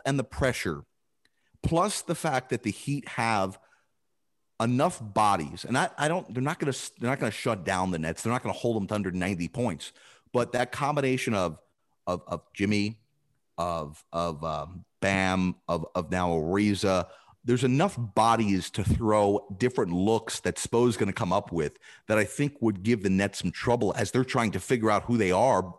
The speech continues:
if they are healthy, being on the court. You know, they only played six and a half games together, those three. So I, I,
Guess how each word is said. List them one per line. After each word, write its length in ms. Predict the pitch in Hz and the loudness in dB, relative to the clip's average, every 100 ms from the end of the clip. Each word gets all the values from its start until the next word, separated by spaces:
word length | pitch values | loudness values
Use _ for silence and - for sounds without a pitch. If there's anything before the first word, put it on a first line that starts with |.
| _ _ | _ _
if 100 | 131 | -4
they 120 | - 98 | 2 4
are 180 | 175 | 4
healthy, 460 | 143 101 - 98 - - - | 2 0 2 0 -2 -8 0
being 180 | 139 131 | 2 4
on 60 | |
the 80 | 113 | 0
court. 320 | 104 151 147 - - _ | 0 2 2 0 -14 _
You 60 | 135 | 0
know, 40 | |
they 100 | 135 | 4
only 220 | 180 180 180 | 4 4 2
played 260 | 208 151 | 0 0
six 300 | - 220 - | 0 0 0
and 60 | 135 | 0
a 40 | |
half 160 | 139 113 | 2 2
games 280 | 113 208 - | 2 0 -2
together, 300 | 90 78 73 | -8 -8 -4
those 220 | 80 - | -4 -4
three. 260 | 76 82 - | -10 -12 -4
So 340 | 110 95 - - _ _ - | 0 0 -2 -16 _ _ -4
I, 140 | 113 | -2
I, 120 | 87 | 0